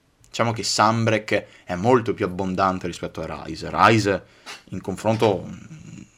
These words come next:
ci fai un cazzo, ecco. È un po' questo il ragionamento che un po'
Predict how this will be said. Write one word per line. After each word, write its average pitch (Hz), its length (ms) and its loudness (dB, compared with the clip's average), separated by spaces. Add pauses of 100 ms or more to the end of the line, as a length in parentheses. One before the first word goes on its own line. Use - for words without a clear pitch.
(220)
ci - 120 -18
fai - 180 -14
un 69 120 -16
cazzo, - 540 4
ecco. - 380 -12 (320)
È - 480 -14 (120)
un 98 180 -6
po' 95 160 -2
questo 104 480 0 (300)
il 101 180 0
ragionamento 95 640 -4
che - 100 -8
un 90 140 -4
po' 85 540 2